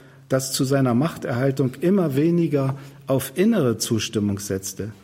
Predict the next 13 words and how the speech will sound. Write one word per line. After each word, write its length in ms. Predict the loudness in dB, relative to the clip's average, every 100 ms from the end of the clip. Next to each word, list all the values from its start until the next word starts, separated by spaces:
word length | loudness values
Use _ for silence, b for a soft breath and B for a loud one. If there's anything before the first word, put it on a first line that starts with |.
| -2
Denn 160 | 0
die 180 | 2 2
war 140 | 2
anscheinend 500 | 0 0 0 2 2
im 120 | 0 0
Laufe 260 | 0 0
der 160 | -2 -2
Zeit 300 | 0 -2 0
mehr 260 | 0 0
und 140 | -2 -2
mehr 260 | 0 0
verloren 540 | 0 0 2 2 0 -2
gegangen. 440 | -2 -4 -4 -6